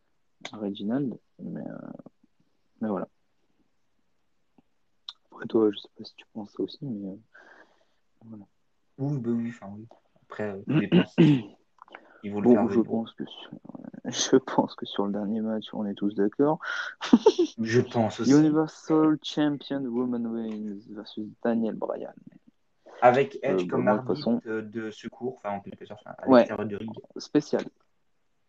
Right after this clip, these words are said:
Speaker 2: Ouais, non, non, il est à
Speaker 1: On va
Speaker 2: l'extérieur.
Speaker 1: dire.
Speaker 2: C'est un deuxième arbitre.
Speaker 1: Ah ouais ?
Speaker 2: Il sera pas dans le
Speaker 1: Ah,
Speaker 2: ring,
Speaker 1: je pensais
Speaker 2: ouais.
Speaker 1: que c'était l'arbitre, euh,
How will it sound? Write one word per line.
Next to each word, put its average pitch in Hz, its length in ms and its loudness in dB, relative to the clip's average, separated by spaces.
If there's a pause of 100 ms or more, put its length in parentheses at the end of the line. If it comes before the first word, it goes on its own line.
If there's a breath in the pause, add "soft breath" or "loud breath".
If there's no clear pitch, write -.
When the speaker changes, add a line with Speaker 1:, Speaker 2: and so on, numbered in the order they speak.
(280)
Speaker 2:
Ouais, 131 100 4
non, 165 120 2
non, 147 140 -6
il 113 160 -6
est - 20 2
à 117 40 2
Speaker 1:
On - 20 0
va - 40 -2
Speaker 2:
l'extérieur. 104 360 -6
Speaker 1:
dire. - 80 -20
Speaker 2:
C'est 117 120 -10
un 107 180 0
deuxième 123 220 -4
arbitre. 113 240 -8 (1080)
Speaker 1:
Ah 127 160 6
ouais ? 277 120 6
Speaker 2:
Il - 40 -6
sera - 180 -4
pas 127 120 -6
dans 120 180 -2
le 127 60 -4
Speaker 1:
Ah, 123 100 -12
Speaker 2:
ring, 131 60 -4
Speaker 1:
je 123 60 -4
pensais 120 120 2
Speaker 2:
ouais. 113 60 -6
Speaker 1:
que - 60 -16
c'était - 180 0
l'arbitre, 120 640 -6
euh, 107 140 -4